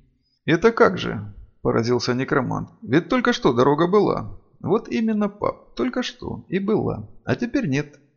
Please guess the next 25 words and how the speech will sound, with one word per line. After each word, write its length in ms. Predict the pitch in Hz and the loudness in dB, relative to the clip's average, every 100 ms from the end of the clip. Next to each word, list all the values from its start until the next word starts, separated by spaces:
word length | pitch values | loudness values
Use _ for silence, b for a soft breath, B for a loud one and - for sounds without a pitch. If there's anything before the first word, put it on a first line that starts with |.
| _ _ _ - | _ _ _ 4
"Тогда 420 | 123 127 190 277 | 4 6 6 6
идем 220 | 277 262 | 2 2
наверх", 520 | 262 135 135 151 - - - | 4 4 4 2 -2 -8 -4
решил 380 | 113 110 113 107 | -2 0 0 -4
Фэс. 560 | - - - - - - | -4 -8 -6 -8 -10 0
"Если 260 | 160 226 | 0 2
все 220 | 240 - 254 | 2 2 4
равно 240 | 208 170 | 4 4
куда, 520 | - 120 117 127 240 226 - | 2 2 4 4 2 -4 0
предпочту 560 | 156 160 214 - 277 | 0 2 0 2 2
оказаться 540 | 254 214 214 220 214 202 | 4 4 6 6 6 2
ближе 320 | 202 208 208 | 4 2 2
к 80 | 208 | 2
поверхности". 800 | 208 175 - 175 175 - - - _ - | 2 2 0 -2 -4 -4 -8 -10 _ 0
"И 300 | 151 175 180 | 2 4 2
ты 160 | 202 | 2
абсолютно 540 | 202 202 247 285 - 156 | 2 4 2 2 0 0
точно 400 | - 113 123 127 | 2 0 2 0
уверена?" 560 | 123 123 117 113 113 98 - _ - - | 2 2 2 -2 -6 -10 -16 _ -20 -4
"Это 280 | 165 - | -2 -2
тупики", 720 | 247 254 - 226 - 113 107 110 - | -4 -4 -4 -8 -4 -4 -6 -8 -8
повторила 560 | 113 - 117 117 117 | -6 0 2 4 2
Рысь. 260 | 117 113 107 | 0 -2 -4
"Знаю, 640 | 107 151 202 - 101 101 - | -2 0 2 0 -2 -4 -4
чувствую". 640 | - 226 123 - - | -2 -2 -4 -8 -12